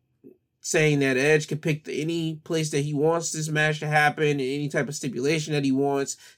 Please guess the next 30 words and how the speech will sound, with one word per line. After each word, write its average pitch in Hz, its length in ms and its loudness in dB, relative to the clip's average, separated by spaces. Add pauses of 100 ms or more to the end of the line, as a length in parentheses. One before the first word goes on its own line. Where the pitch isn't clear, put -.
thinking 147 200 2
that 135 140 2
this 151 180 2
will 139 320 0
egg 139 400 -2
Edge 143 240 -2
to 143 80 -10
come 143 220 -2
out. 139 260 0 (180)
Edge 123 220 -8
still 254 280 4
doesn't 135 260 0
come - 180 -12
out. - 180 -20 (800)
Seth 226 320 4
then 190 160 6
asks, 170 220 0
"Okay, 196 300 2
what 185 180 6
happened 202 240 2
to 196 80 2
the - 120 -4
Ultimate 180 360 4
Opportunist?" 160 1000 -2 (680)
Then 156 140 0
Seth 156 300 4
mentions 156 260 -2
how, 143 320 2
"Oh 151 160 4
yeah, 147 380 2